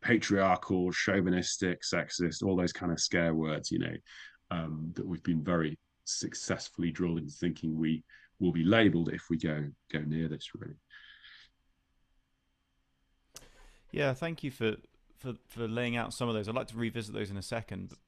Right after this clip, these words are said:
Speaker 2: but before we do that, I just wanna, um, just highlight the, the gravity of the problem here. Um, when I came into this work full time, uh, and I, I shared with a number of,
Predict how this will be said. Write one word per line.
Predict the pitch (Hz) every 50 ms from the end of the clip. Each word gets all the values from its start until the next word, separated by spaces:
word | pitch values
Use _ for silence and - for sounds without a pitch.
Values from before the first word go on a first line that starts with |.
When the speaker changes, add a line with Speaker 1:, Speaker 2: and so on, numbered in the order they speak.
| - - -
Speaker 2:
but | - - - -
before | 131 - - 156 160 156
we | 147 120
do | - 101
that, | 90 92
I | 98 104
just | 110 127 147
wanna, | 160 151 123 107 - - - -
um, | 104 101 101 95 95 - - - _ _ - - - _ _ _ _ _ _ _ _ _ _ _ - - - - _ _ _ _ _ _ _ _ _ _ _ _ _ _ _ _ _ _ -
just | 160 151 - -
highlight | - 139 139 143 139 117 95 95 98 98 92 - - - - - _ _ _ _ _ _ _ _ -
the, | 117 113 107 101 101 - - - - _ _ _ _ _ _ _
the | - 117
gravity | - 139 131 131 117 113 - 113
of | 104 -
the | 95
problem | - 113 107 98 104 101
here. | 92 95 92 95 98 - - _ _ - - -
Um, | 110 107 104 101 98 98 95 95 - - _ _ _ _ - - _ _ _ _ _ _ _ - - - _ _ -
when | 131 135 135
I | 147 156
came | - 135 127 123
into | 127 123 107
this | 110 101 -
work | - 110 104 - -
full | - 110 107 104 98
time, | - 110 104 101 98 95 95 92 92 95 - - _ -
uh, | 117 113 104 98 -
and | 101 107 104
I, | 104 104 101 - -
I | - 107
shared | - - - 110 107 104 104 107
with | 104 95 98
a |
number | 98 101 104 101 95 101 98 98
of, | 92